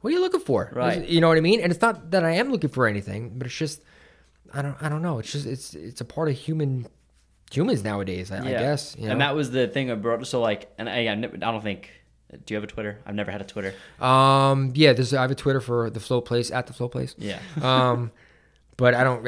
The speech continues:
Speaker 1: you know, I usually go on there and say, honestly, you know what Twitter's great for? News. You wanna find some news,
Speaker 2: Which
Speaker 1: something
Speaker 2: is
Speaker 1: fast?
Speaker 2: crazy that
Speaker 1: That's your
Speaker 2: that's the news source.
Speaker 1: Yeah.
Speaker 2: 'Cause I,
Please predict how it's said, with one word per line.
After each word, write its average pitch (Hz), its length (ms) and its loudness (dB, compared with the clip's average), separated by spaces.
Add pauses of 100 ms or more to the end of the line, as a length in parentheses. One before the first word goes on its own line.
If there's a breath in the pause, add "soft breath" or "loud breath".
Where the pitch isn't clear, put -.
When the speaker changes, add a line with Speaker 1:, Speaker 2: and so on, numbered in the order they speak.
(140)
Speaker 1:
you 131 120 0
know, 107 160 0
I 117 100 0
usually 165 220 2
go 147 140 8
on 143 80 6
there 139 100 6
and 131 100 2
say, 147 100 -4
honestly, 202 380 -2
you 190 60 0
know 160 100 4
what 220 100 2
Twitter's 226 280 -2
great 208 180 2
for? 220 240 -4 (160)
News. 107 420 -4 (360)
You 113 60 -2
wanna 131 100 0
find 147 200 0
some 151 160 4
news, 180 360 8
Speaker 2:
Which 127 220 -8
Speaker 1:
something 147 200 4
Speaker 2:
is 135 80 4
Speaker 1:
fast? 151 380 6
Speaker 2:
crazy 127 260 -2
that 131 260 6
Speaker 1:
That's 101 40 -4
your 113 80 4
Speaker 2:
that's 117 320 0
the 110 320 -2
news 110 840 -2
source. 107 600 -6
Speaker 1:
Yeah. 117 200 4
Speaker 2:
'Cause 147 140 -2
I, 131 160 -2